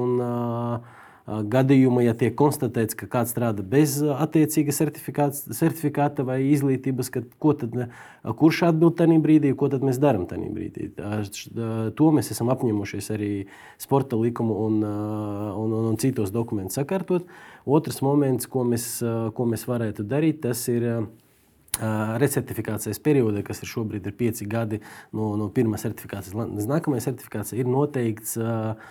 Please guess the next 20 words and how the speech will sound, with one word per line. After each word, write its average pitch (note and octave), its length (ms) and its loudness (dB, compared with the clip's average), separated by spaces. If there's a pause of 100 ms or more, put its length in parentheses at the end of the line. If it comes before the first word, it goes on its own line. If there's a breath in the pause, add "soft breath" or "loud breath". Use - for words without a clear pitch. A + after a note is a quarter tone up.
(260 loud breath)
nepieciešamo A#2+ 720 0
stundu C#3 400 2
skaits A2 320 -6
vai G2 80 -6
kursu C#3 400 0
skaits, G#2 560 -6
ā, G#2+ 120 -2 (640)
kas A2+ 260 -6
tā A2+ 160 -6
kā, A2 140 -6 (180)
ko C3 160 2
tam A2+ 160 -2
trenerim A#2+ 400 0
būtu B2 220 -2
jāiziet, C#3 380 -2
lai A#2+ 120 -2
viņš A2+ 140 -10
varētu A#2+ 280 -2
certificēties - 720 -10
vai, G2 80 -14